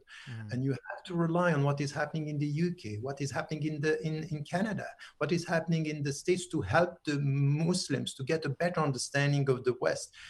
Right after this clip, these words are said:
Speaker 2: So it's true that the fatwa for a specific country, they cannot come but from the ulama from this country. That's completely right. But on some issues, there are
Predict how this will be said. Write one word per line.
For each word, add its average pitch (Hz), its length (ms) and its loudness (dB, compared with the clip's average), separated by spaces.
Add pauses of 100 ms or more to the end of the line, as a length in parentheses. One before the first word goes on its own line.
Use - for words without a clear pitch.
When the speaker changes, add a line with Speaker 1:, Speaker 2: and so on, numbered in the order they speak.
(120)
Speaker 2:
So 147 440 2
it's 143 320 0
true 208 300 2
that 139 240 4
the 135 80 4
fatwa 180 760 2
for 147 180 0
a 135 40 0
specific 170 680 -2
country, 147 460 -4 (440)
they 131 100 4
cannot 147 400 -4
come 120 400 0
but 175 260 8 (220)
from 151 300 8
the 123 180 6
ulama 139 760 8
from 147 260 0
this 139 180 -2
country. 123 300 -4
That's 139 240 4
completely 139 480 0
right. 120 260 0
But 135 220 2 (100)
on 143 160 6
some 240 440 2
issues, 135 640 -4
there 139 160 0
are 135 120 4